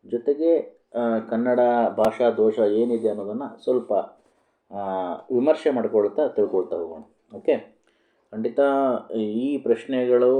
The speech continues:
ಏನಿದೆ, ಈ ಸಂವಿಧಾನದ ಪ್ರಶ್ನೆಗಳು ತುಂಬ ತಪ್ಪಿದ್ದಾವೆ ಕನ್ನಡ ಮಾಧ್ಯಮದ ಅಭ್ಯರ್ಥಿಗಳಿಗೆ. ಆ, ತುಂಬ, ಆ, ತೊಡಕಾಗಿ, ತುಂಬ ವಾಕ್ಯ ರಚನೆಯಲ್ಲಿ, ಏನು ಹೇಳ್ತಾರೆ, ಆ, ಈ ವಾಕ್ಯ ರಚನೆಯಲ್ಲಿ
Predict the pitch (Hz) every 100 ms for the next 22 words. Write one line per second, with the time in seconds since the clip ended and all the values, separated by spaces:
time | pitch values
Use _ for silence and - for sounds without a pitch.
0 | 131 120 113 95 90 - - 113 123 120
1 | 117 117 - - 110 104 90 - 107 110
2 | 117 113 110 101 110 104 104 - - 117
3 | 120 110 110 - - 101 92 95 95 107
4 | 107 107 101 92 98 95 92 90 87 -
5 | 90 87 95 123 - _ _ _ _ _
6 | _ 123 120 113 120 120 123 117 113 110
7 | 104 - 104 98 120 113 120 113 110 123
8 | - 110 110 107 107 - 113 107 - 110
9 | 104 107 107 117 - _ _ _ _ 110
10 | 107 107 107 120 123 107 98 - - 101
11 | 98 92 - - 98 95 98 98 113 104
12 | - 101 101 98 104 139 95 69 -